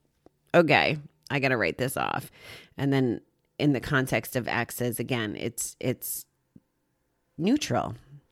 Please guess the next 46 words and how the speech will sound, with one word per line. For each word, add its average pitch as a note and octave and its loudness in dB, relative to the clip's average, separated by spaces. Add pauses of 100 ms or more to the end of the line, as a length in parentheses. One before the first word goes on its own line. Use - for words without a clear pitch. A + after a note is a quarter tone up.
(400)
There's F3 0
no, F#3 4
I, G2+ 8
I E3 12
don't D3 6
believe C3+ 2
in A#2+ 0 (220)
having E3 6
a A#2+ 4
reason A#2+ 2
to B2 0
hate. A2+ 0
Yeah, A#2 4
people - 0
can C#3+ 2
do B2 2
bad A2 2
things A#2+ 2
and A2 0
stuff, F#2 -2
but A#2+ -2
hanging B2+ 4
on A2 0
to A#2 -2
that G#2+ -4
just - -4
destroys G#2 -2
us, D2+ -6 (400)
falls A#2+ 2
in A#2+ 2
the A2+ 0
resentment A#2 0
bug, A2+ 0 (260)
bucket A#2+ 4
and A2+ 0
the - -4
unforgiveness A2+ 0
bucket. - -8 (640)
So A3 4
those D#4 6
are - -6
some A#3+ 6
examples D#3 4
of D3 4
how C#3+ 8
time C#3+ 6